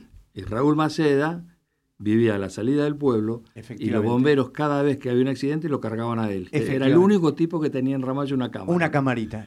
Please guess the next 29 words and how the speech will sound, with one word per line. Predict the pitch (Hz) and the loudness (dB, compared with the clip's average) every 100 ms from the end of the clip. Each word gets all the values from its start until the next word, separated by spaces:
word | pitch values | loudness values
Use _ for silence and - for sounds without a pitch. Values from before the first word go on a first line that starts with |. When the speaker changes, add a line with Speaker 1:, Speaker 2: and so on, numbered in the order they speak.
| - | -10
Speaker 1:
Y | 127 120 | 0 2
él | 139 | 2
es | 160 | 2
el | 151 | 0
que | 135 | 0
filma | - 160 135 151 202 - _ - | 4 4 4 2 -4 -12 _ -16
a, | 95 90 87 - | -12 -12 -14 -18
a | 98 90 | -20 -16
Carlitos | 95 110 120 | -10 -6 0
Menem | 123 131 127 | 2 2 2
con | 123 | 2
vida | 135 139 151 190 - - - | 2 2 0 -6 -16 -20 -4
y | 131 | -2
filma | 120 175 185 170 127 | 2 2 4 4 2
Speaker 2:
Moribundo, | 127 110 110 | 0 -4 -2
Speaker 1:
al | 123 113 | -2 2
policía | 127 127 123 170 165 165 | 4 6 4 6 6 4
Speaker 2:
claro. | |
Speaker 1:
que | 131 | 0
tiene | 117 135 | 2 4
el | 131 120 | 4 4
sobre | 160 151 127 | 4 4 4
con | 123 | 0
los | 117 | 0
dólares | 127 139 139 143 143 _ _ | 0 0 0 -2 -6 _ _
y | 117 | -4
los | 110 113 | -2 -2
cheques | 143 135 135 | -4 -4 -6
atrás, | 120 - 120 113 - | -8 -6 -8 -8 -14